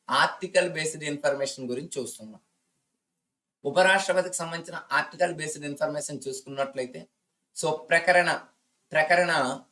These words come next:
అరవై మూడు అని గుర్తుపెట్టుకోండి. So, ప్రకరణ అరవై మూడు, so, ప్రకరణ అరవై మూడు మనకేం చెప్తుంది అంటే,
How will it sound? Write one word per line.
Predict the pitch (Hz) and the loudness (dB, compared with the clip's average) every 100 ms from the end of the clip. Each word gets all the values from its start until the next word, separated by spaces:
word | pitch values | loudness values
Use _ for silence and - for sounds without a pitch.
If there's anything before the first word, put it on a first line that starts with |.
| _ _ | _ _
అరవై | 143 160 180 190 190 | 0 4 6 6 4
మూడు | 156 156 160 | 0 -4 -2
అని | 160 139 | -2 -2
గుర్తుపెట్టుకోండి. | 127 123 123 123 117 110 | -4 -6 -8 -8 -10 -10
So, | - 139 | -6 -6
ప్రకరణ | - 147 165 165 147 127 123 - _ 131 | -4 -2 0 0 0 0 -4 -12 _ 0
అరవై | 143 156 170 | 2 4 2
మూడు, | 156 151 165 165 - _ _ - | 0 -6 -6 -6 -8 _ _ -6
so, | 143 | -4
ప్రకరణ | - 147 165 170 170 | 0 0 4 2 2
అరవై | - 143 156 170 | 0 2 4 2
మూడు | 165 160 156 | 0 -6 -4
మనకేం | 147 139 147 | -4 -2 -4
చెప్తుంది | 147 156 - 147 139 | -6 -12 -8 -4 0
అంటే, | 131 127 135 113 113 | 0 0 0 0 -4